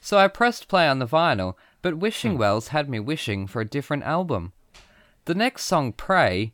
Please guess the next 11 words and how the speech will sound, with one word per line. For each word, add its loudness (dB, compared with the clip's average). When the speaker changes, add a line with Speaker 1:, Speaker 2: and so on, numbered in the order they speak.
Speaker 1:
is -8
wrongly 2
spelled 0
with -4
an -4
E. -4
That's 0
not 2
how 4
I 4
pray 0